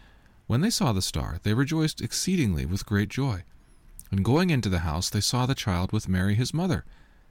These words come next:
and they fell down and worshipped him. Then, on opening their treasures, they offered him gifts,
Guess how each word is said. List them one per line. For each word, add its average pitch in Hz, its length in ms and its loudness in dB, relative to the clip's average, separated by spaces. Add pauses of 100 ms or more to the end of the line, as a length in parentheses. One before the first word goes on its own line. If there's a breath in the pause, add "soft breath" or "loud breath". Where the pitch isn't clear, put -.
and 131 100 0
they 113 80 4
fell 139 240 0
down 117 400 0
and 98 160 0
worshipped 101 520 0
him. 73 220 -4 (560 soft breath)
Then, 104 260 2
on 104 200 2
opening 107 400 2
their 92 160 2
treasures, 98 560 -2
they 90 140 0
offered 85 300 -2
him 107 140 0
gifts, - 440 -4